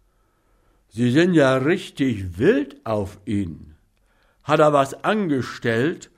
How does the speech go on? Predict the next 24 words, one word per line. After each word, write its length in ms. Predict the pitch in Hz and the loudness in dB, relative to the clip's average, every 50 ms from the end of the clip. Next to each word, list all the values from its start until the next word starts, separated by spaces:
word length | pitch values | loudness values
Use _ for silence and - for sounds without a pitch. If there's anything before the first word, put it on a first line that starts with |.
| _ _ _ - | _ _ _ -8
drunten 440 | 120 123 135 147 151 151 151 - 127 | -2 2 4 4 4 4 0 -6 -6
in 240 | 139 139 131 131 127 | -4 -2 -2 -4 0
Dawson?" 720 | 123 131 131 135 143 151 156 156 185 202 226 254 - - _ _ _ _ _ _ _ _ _ _ _ _ _ _ _ _ _ _ _ _ _ _ _ _ _ _ _ _ _ _ _ _ _ _ _ _ _ _ _ _ _ _ _ - - | 0 2 2 4 2 2 0 -2 -4 -6 -6 -8 -12 -18 _ _ _ _ _ _ _ _ _ _ _ _ _ _ _ _ _ _ _ _ _ _ _ _ _ _ _ _ _ _ _ _ _ _ _ _ _ _ _ _ _ _ _ -16 -6
"Er 200 | - 147 143 - | -2 0 0 2
hat 300 | - 160 160 160 - 151 143 - - - - - _ _ - | 2 0 0 0 -4 -8 -8 -8 -8 -14 -18 -20 _ _ -16
Harry 400 | - - - 151 156 170 185 185 | -12 -6 -2 0 2 4 4 4
McFarland 800 | 175 151 143 139 - - - - 165 170 170 175 170 170 165 165 | 4 4 0 0 -2 -6 -4 -2 0 2 2 2 2 0 -2 -2
um 160 | - 135 143 | -6 -8 -8
vierzigtausend 1300 | 131 - - - - 196 214 208 - - - 165 165 160 - - - 151 160 160 160 151 151 151 131 131 | -8 -10 -6 0 0 0 0 0 -4 -12 -10 -10 -10 -10 -12 -10 -6 -4 -2 -2 -4 -4 -6 -10 -10 -8
beraubt 640 | 135 131 131 147 147 117 - - _ _ - _ _ _ _ _ _ _ _ _ _ _ _ _ _ _ | -8 -6 -2 -2 -4 -4 -6 -10 _ _ -20 _ _ _ _ _ _ _ _ _ _ _ _ _ _ _
und 100 | - 123 | -8 -4
das 220 | 135 127 123 - - | -4 -4 -4 -4 0
Geld 380 | 151 156 170 185 180 175 180 | 2 4 4 4 2 0 0
dann 160 | 147 147 165 156 | -2 0 0 0
in 240 | 131 151 147 156 | -2 -6 -6 -6
P 220 | - - 180 180 180 | -10 -12 -10 -10 -10
C 180 | 180 - 135 127 | -10 -6 -6 -4
Layden 580 | 127 139 151 160 165 165 175 170 165 156 147 | -2 0 0 2 0 0 0 0 -2 -4 -2
gegen 320 | - 143 147 156 156 147 131 | -4 -2 -2 -2 -2 -4 -6
einen 180 | 117 117 120 | -6 -6 -6
Scheck 340 | 120 - - 165 165 165 - | -8 -6 -4 -6 -6 -6 -6
auf 160 | - 120 - | -12 -12 -12
Seattle 480 | - - - 156 170 170 170 - 120 117 | -12 -10 -4 -4 -4 -4 -4 -8 -8 -8
ge-, 140 | - 131 | -8 -12